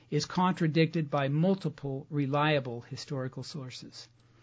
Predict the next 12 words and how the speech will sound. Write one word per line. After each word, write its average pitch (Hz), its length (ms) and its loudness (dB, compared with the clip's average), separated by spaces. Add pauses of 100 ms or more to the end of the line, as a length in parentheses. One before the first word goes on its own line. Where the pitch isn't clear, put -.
(320)
It 202 100 6
appears 240 420 6
that 226 120 0
secularists 196 960 2
still 269 420 2
await 165 480 4
the 165 140 4
identification 170 920 2
of 180 120 0
a 185 100 2
plausible 165 800 -2
hypothesis 127 960 -10